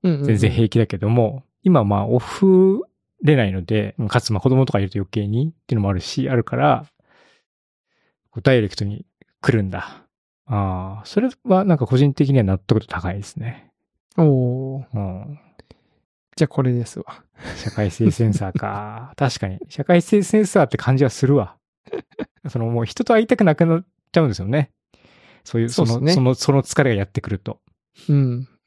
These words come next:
Speaker 2: なんかネットとか見てても、エスエヌエスとか見ててもなんか疲れちゃうみたいな感じになっちゃうんですよ。だからそこまで行っちゃうと。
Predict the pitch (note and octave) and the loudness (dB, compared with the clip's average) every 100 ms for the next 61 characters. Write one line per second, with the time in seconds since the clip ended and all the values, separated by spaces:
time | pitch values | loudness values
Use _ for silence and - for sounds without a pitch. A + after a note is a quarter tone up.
0 | _ _ - B2 A2+ A2+ B2+ - G#3+ - | _ _ -6 -4 0 -2 -2 -4 -2 2
1 | F3 F3 E3 D#3+ C3+ C3+ F#3 G3 - G3 | 2 0 0 2 2 2 0 0 2 2
2 | E3+ - F#3 F3 C#3+ - C#3+ - A2 F#2 | 2 2 2 2 0 -2 -2 0 0 0
3 | F#2+ G2+ A2+ - G2 E2+ G2 F#2+ - A2+ | -4 0 0 0 -2 -2 -4 -4 0 2
4 | G2 F2+ G#2 F2+ G2+ | 2 0 -2 -2 -6